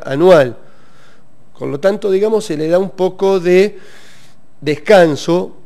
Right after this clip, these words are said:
al bolsillo del inquilino que, eh, a veces se hace cuesta arriba, porque A ver, hay,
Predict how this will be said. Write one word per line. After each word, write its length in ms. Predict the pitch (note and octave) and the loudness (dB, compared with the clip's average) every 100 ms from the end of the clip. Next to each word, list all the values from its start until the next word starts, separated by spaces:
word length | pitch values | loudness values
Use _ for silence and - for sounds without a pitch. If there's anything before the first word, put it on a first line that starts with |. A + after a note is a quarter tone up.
| - - | -18 -6
al 200 | B2+ C3+ | -4 0
bolsillo 480 | C#3 D3 F3 F3+ | -2 -2 -2 2
del 160 | E3+ E3+ | 2 2
inquilino 920 | F3 F3 F#3+ G3 G#3 A3 A3+ - - - - - - - - - | 0 -2 -6 -4 6 8 6 2 -14 -18 -18 -18 -18 -18 -18 -18
que, 1200 | - E3+ E3 F#3+ F#3+ F3 D#3 C3+ C3 B2 G#2+ G2+ A2 | -6 0 2 0 0 -2 -2 -6 -8 -12 -14 -14 -12
eh, 40 | |
a 60 | C3 | -8
veces 380 | C#3+ - F3 | -8 -2 -2
se 180 | - C3 | -2 -6
hace 640 | C#3+ - F#3 E3+ C#3 C3 A#2+ | -6 -2 0 2 0 -6 -8
cuesta 300 | D#3+ D#3+ D3 | -8 -6 -6
arriba, 320 | D#3+ F#3+ D#3 | -4 -4 -4
porque 400 | D#3+ E3+ F3+ - - - - - - - - | -6 -4 -4 -6 -18 -18 -18 -18 -18 -8 0
A 80 | |
ver, 140 | D3+ C#3+ | 2 2
hay, 260 | E3 F3 | 0 -4